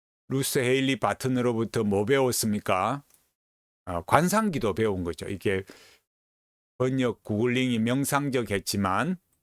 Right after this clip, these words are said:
음, 여기 보면 컨템플레이-, 컨템플레이티브 프레이어, 관상기도를 이렇게 배운 거예요. 삼 년 동안.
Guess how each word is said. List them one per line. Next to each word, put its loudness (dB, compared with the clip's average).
음, -4
여기 -4
보면 0
컨템플레이-, 0
컨템플레이티브 -2
프레이어, -2
관상기도를 -2
이렇게 -2
배운 -2
거예요. -8
삼 4
년 2
동안. -2